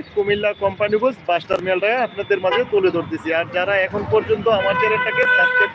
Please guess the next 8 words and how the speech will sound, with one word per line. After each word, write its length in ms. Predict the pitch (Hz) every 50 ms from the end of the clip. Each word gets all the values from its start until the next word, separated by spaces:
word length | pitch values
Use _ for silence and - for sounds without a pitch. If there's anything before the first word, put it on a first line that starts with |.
| -
করেন 180 | 208 208 202 190 202
নাই, 120 | 220 254 - - - - - - - - - - - - - - - - - 330 330 330 330 - -
প্লিজ 300 | 254 262 269 269 262 240 - -
বন্ধুরা, 320 | 214 214 208 202 214 226 262 285 -
চ্যানেলটাকে 420 | 233 233 220 220 226 233 233 - 285 302 - -
সাবস্ক্রাইব 360 | 208 185 - - 202 196 - - -
করে 140 | 190 185 175 -
দিবেন। 220 | 165 147 - 143